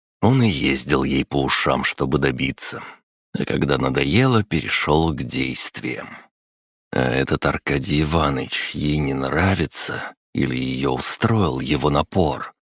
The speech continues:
М, а вдруг это тогда привело к плохому результату? Нет, а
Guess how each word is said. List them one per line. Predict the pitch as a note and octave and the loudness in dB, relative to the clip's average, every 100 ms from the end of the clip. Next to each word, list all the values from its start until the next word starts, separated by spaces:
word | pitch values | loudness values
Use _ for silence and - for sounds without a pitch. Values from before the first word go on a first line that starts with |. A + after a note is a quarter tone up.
| _ _ - | _ _ -4
М, | D2+ D#2 G2 A2+ G2+ D2+ C2 C2+ A1 | 2 2 2 2 2 0 0 -2 -4
а | - A#1+ A#1+ | -4 -2 -4
вдруг | A1+ - - C2 C#2+ F#2+ - | -6 -8 -6 -2 0 -2 0
это | F#2 - | 0 0
тогда | - D#2 C#2+ D#2 E2 | 0 -2 0 0 2
привело | E2+ D#2 E2+ F2 D2 | 2 4 4 4 2
к | - | -2
плохому | - D#2+ - D#2 C#2 C#2+ | 0 0 2 2 2 2
результату? | D2+ D#2 D#2 - F#2 F2 - C2+ - _ _ _ _ _ _ - | 2 0 0 0 0 0 -4 -6 -10 _ _ _ _ _ _ -8
Нет, | - A#1 C#2 D2 D#2 D#2 D#2+ - - | -6 -4 -4 -2 0 0 -2 -8 -6
а | D2+ D2 | -2 -2